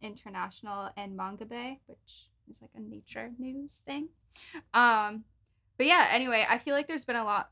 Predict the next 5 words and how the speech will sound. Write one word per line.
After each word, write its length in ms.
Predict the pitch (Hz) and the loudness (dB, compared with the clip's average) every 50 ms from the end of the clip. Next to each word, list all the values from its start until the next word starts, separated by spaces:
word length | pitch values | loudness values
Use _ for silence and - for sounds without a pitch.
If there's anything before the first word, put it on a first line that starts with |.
| _ - | _ -8
less 240 | 220 - 190 - - | -6 -6 -6 -6 -10
discussion 920 | - - 196 - - - 240 254 247 - - 208 202 190 196 196 202 - - _ _ _ _ _ _ - - _ _ _ | -16 -18 -18 -10 -4 -2 -2 -2 -2 -6 -8 -8 -8 -8 -10 -12 -16 -18 -20 _ _ _ _ _ _ -20 -20 _ _ _
about 440 | - 220 208 214 196 185 - - - _ _ - | -6 -4 -2 0 0 0 0 -2 -8 _ _ -10
the 140 | 240 233 | -8 -6
Amazon, 600 | - 262 262 262 254 277 269 262 262 269 269 254 | -6 -4 -6 -6 -4 -4 -2 -2 -2 -2 -4 -6